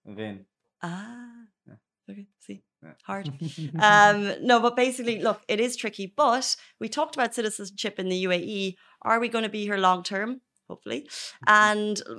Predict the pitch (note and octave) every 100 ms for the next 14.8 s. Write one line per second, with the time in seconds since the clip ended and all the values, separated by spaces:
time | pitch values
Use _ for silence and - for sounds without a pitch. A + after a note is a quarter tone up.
0 | C3+ A#3 A3 A3+ G#3 G3 A3 - F#3+ G3+
1 | - F3+ F#3 F3 F3 G3 G3 F3+ F3+ F3+
2 | F#3 - - - A3+ A#3 - G3+ G3 F#3+
3 | F#3 F3+ F#3 F3 F3 F3 - - - F#3
4 | G3+ G3 F#3 E3 C3+ F#3 F3+ F#3+ G3+ G#3+
5 | A3 G#3 F#3+ F#3 F3+ F3+ F3+ E3+ F#3 F3
6 | - - _ _ _ _ - G3 F#3 F3+
7 | F#3 F3+ E3+ E3+ E3 E3 E3 D#3+ D#3 _
8 | _ _ _ _ _ _ _ _ _ -
9 | G#3 G3+ - G3+ G3 F3+ E3+ F3 - -
10 | - _ - F#3 F#3+ G3 G3 F#3 - F#3
11 | F#3 F3+ F3 E3+ E3+ - F3+ - - -
12 | - E2 - C#3+ G#3+ G3+ G3+ - F#3+ G3+
13 | G3+ - F#3+ G#3 A#3+ C4 A#3+ G#3+ F#3+ F#3+
14 | F#3+ F3+ F3 F3 G3 G3+ F#3+